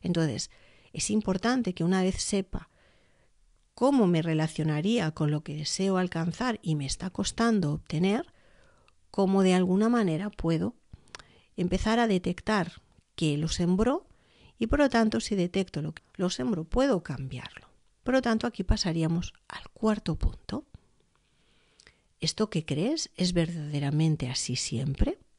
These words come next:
¿Estás ante una creencia recibida de otra persona o es tuya? Esa es una pregunta importante que tienes que intentar contestarte.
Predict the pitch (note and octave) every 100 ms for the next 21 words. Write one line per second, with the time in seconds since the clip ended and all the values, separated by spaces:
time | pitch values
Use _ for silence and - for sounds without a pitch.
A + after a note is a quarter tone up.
0 | _ _ _ _ - D#3+ - B3+ D4 B3+
1 | A3 F#3+ E3+ F3+ F3+ F3 E3+ - E3+ D#3+
2 | E3 D3+ D#3 - E3 - D#4 D#4 C#4+ B3+
3 | - - C#3 - - - _ _ _ _
4 | _ _ _ _ _ - - - E3+ E3
5 | D#3 C#3+ G#3+ D4 F3 D#3 D#3 D#3+ E3 D#3+
6 | D#3 D#3+ - E3+ F#3 F3 - F3 E3 D#3+
7 | D#3+ E3 - D#3+ D#3 - C#3+ D3 - D3+